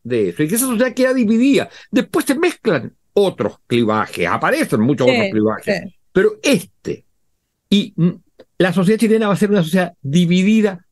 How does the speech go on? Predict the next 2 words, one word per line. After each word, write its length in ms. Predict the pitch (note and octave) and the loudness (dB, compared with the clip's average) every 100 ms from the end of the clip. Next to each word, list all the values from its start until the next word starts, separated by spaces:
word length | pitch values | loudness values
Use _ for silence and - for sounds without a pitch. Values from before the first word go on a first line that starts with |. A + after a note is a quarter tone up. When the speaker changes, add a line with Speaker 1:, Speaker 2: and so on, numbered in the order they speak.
| _ _ | _ _
Speaker 1:
siempre, 840 | - - A3 C#4 C3 E2+ - F2 B2+ _ _ _ _ _ _ _ _ - | -18 -4 0 0 0 -4 -6 -6 -8 _ _ _ _ _ _ _ _ -2
mientras 840 | E3 C4+ G3+ G#2 - D3 F3 - | 2 2 0 -2 -2 -4 -4 -10